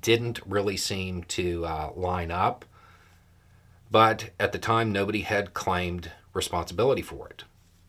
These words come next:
Somebody has now claimed responsibility. Good news. Uh, multiple groups actually have claimed responsibility. Um, so that is good news. The bad news is,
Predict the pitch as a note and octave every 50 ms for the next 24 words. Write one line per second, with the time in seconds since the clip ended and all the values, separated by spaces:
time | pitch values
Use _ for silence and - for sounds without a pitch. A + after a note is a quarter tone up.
0 | _ _ _ _ _ _ _ _ _ _ _ - - _ - - - _ - -
1 | - - A2+ F#2+ F2 E2+ E2+ F#2+ F2+ F2 F2 F2+ F2 E2 E2 - - - - G#2
2 | G2 F2+ E2 D#2+ D#2+ - - - E2+ - - E2+ D#2+ D2+ - D#2 D2 E2+ E2+ D#2
3 | D2+ C2+ C2 - - - - _ _ _ - F2+ F2 D2 D2+ C#2 B1 - - -
4 | - - - - - - - - - - - D#2 D#2 D2 D#2 F2 F#2+ G#2+ - F2
5 | - - - C2+ - - _ _ _ _ _ - - E2 D#2+ D2 D2 - - -
6 | - E2 E2 D#2+ - - D2+ D2+ D2 D#2 D2+ - - E2+ D#2+ D2+ C#2+ D2 C#2+ -
7 | - D#2 D2+ C#2+ - - - D#2 D2 D2 C#2 C2+ C2 - - - - - - -
8 | - - - - - - - - - - - - _ _ _ - - D#2+ D#2+ D#2+
9 | D#2+ D2+ C#2+ C2+ B1+ - - - - - _ _ - - - - G#2+ G2+ G2 G2
10 | F#2+ F2+ E2+ - - - E2+ - - C2 - - A2 A#2 B2 A#2+ - - G#2+ G#2+
11 | G#2 G#2 G2 G2 - - - - _ _ - - F#2+ F2+ F2 F2 F2 D#2+ D#2 -
12 | - E2+ - - G#2 A2 B2+ C3+ B2+ A#2 G2+ F#2+ F#2 F2+ F2 - - - - F2
13 | E2+ E2+ E2+ E2+ -